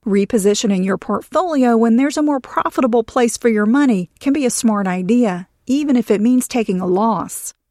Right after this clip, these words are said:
It just makes sense to upgrade your investments to reduce the risk of further losses.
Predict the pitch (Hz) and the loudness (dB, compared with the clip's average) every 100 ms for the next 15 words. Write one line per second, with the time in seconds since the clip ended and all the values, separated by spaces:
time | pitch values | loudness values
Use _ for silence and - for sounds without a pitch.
0 | _ _ _ - 262 240 202 214 185 - | _ _ _ -2 0 2 0 0 -2 -2
1 | - 202 - - - 269 285 269 240 208 | 0 0 0 -4 -2 -2 0 0 2 2
2 | 202 190 185 196 - 196 240 - - 233 | 2 0 0 0 0 -2 -4 -8 -6 0
3 | 226 180 226 233 - 208 208 185 - 208 | 0 2 0 0 0 0 2 0 -2 -8
4 | 196 - 214 214 208 208 208 233 240 175 | -8 -2 0 2 2 2 2 0 -2 -4
5 | - - | -4 -12